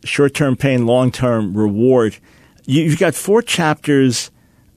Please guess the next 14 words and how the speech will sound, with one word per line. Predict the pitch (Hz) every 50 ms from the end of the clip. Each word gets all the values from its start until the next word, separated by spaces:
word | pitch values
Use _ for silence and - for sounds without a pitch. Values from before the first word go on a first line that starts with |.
| _ -
entitled, | 113 113 - - 147 139 131 131 123 113 - -
or | 98
five | - - - 151 214 - 156 127
actually, | 110 104 - - 117 110
the | 90 107 -
power | - - 151 156 151 139 107
of, | 98 90 90
the | 104
power | 95 123 151 151 135
of | 107
failure, | - - 151 151 160 170 175 175 170 160
power | - _ - - 139 135
of | 123 104
delegation, | 131 120 113 104 101 123 131 143 135 - - 139 135 131